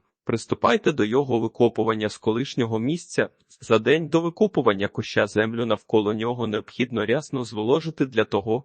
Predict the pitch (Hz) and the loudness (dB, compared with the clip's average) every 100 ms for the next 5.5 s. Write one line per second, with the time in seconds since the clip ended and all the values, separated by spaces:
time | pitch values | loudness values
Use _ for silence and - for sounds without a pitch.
0 | _ - - - - 113 110 - 214 175 | _ -6 -2 -2 -4 -4 -2 -2 2 2
1 | - 110 - 107 - 101 95 - 131 - | 2 0 2 0 0 -2 -2 -2 -4 -2
2 | - 127 113 123 160 - - - - 104 | -4 -4 4 4 4 -6 -8 -6 0 2
3 | 107 107 98 101 - 120 147 170 160 120 | 2 0 -2 -4 -4 -2 -2 -2 -6 -8
4 | 110 101 101 135 139 - 131 - - - | -6 -2 -2 -2 -6 -4 -6 -6 -2 0
5 | 98 92 - 87 | 2 -2 -4 -12